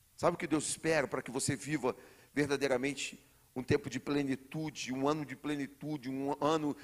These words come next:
do sobrenatural? Que você seja obediente, obediente.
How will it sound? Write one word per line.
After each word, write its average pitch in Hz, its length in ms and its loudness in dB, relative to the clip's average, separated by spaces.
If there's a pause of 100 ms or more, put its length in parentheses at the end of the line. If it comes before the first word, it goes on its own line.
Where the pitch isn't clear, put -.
(180)
do 143 120 -6
sobrenatural? 143 800 2
Que 120 100 -10
você 135 200 -2
seja 131 380 -4
obediente, 123 760 -2 (420)
obediente. 123 840 0